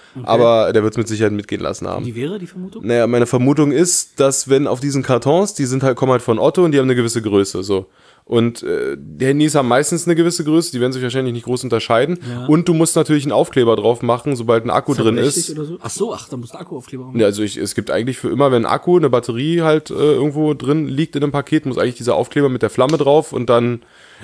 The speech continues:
Speaker 2: Explosion,
Speaker 1: Ah,
Speaker 2: Flammable
Speaker 1: echt?
Speaker 2: oder sowas.
Speaker 1: Okay.
Speaker 2: Bin ich zumindest der Meinung, dass das
Speaker 1: Ich hab keine Ahnung, ich bin, ich bin eher, äh, support your local dealer, ich gehe zum Stationär.
Speaker 2: Ich bin ja viel für Arbeitssicherheit bei mir
Speaker 1: Ah,
Speaker 2: auf Arbeit
Speaker 1: okay.
Speaker 2: zuständig und dann ist mir natürlich auch sowas sehr wichtig
Speaker 1: Das
Speaker 2: und weiß
Speaker 1: ist richtig.
Speaker 2: natürlich Bescheid. Richtig.
Speaker 1: Ja, okay, das ist, äh,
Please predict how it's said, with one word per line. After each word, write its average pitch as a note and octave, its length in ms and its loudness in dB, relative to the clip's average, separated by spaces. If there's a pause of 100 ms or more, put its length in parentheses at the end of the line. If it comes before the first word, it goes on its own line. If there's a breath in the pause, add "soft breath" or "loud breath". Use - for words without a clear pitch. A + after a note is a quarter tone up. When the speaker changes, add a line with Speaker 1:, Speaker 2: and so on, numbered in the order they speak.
(140 loud breath)
Speaker 2:
Explosion, G#2 800 2
Speaker 1:
Ah, - 220 -16
Speaker 2:
Flammable G2+ 640 2
Speaker 1:
echt? G2 80 0
Speaker 2:
oder G2 120 0
sowas. G2+ 360 -8 (440 soft breath)
Speaker 1:
Okay. C3 280 -14 (100)
Speaker 2:
Bin A#2+ 160 2
ich C3+ 160 0
zumindest B2 340 2
der A#2+ 80 4
Meinung, A#2+ 320 2
dass G2 140 2
das G2+ 160 -2
Speaker 1:
Ich - 60 -8
hab - 80 -12
keine B2 120 -6
Ahnung, C3+ 140 -6
ich - 120 -14
bin, C#3+ 260 0
ich C3+ 240 -6
bin C#3 260 -4
eher, C3 460 -10
äh, C3 240 -12
support C3+ 420 -4
your C#3 80 -2
local D3 260 -2
dealer, B2 320 -4
ich C3+ 120 -10
gehe B2+ 120 -6
zum C3 140 -4
Stationär. B2 480 -6
Speaker 2:
Ich A#2+ 140 2
bin C3 100 4
ja A#2+ 80 4
viel A#2+ 140 -2
für A#2+ 120 2
Arbeitssicherheit F#2+ 640 2
bei G2+ 80 0
mir G2+ 120 2
Speaker 1:
Ah, - 20 4
Speaker 2:
auf G2 80 2
Arbeit G2+ 240 4
Speaker 1:
okay. - 80 -8
Speaker 2:
zuständig A2+ 420 0
und G#2 160 -2
dann G2 80 2
ist F#2+ 100 -4
mir G#2 120 0
natürlich F#2+ 340 0
auch F#2+ 60 -6
sowas G2 260 -2
sehr G#2 140 0
wichtig G#2+ 240 -4
Speaker 1:
Das B2 100 4
Speaker 2:
und F#2+ 80 0
weiß F#2 100 2
Speaker 1:
ist F#2 60 -4
richtig. G#2 200 -10
Speaker 2:
natürlich - 20 -
Bescheid. - 380 -20
Richtig. - 140 -10
Speaker 1:
Ja, B2+ 180 -4
okay, D3 260 -4 (160)
das C#3+ 80 -6
ist, C#3 160 -14
äh, D3+ 220 -6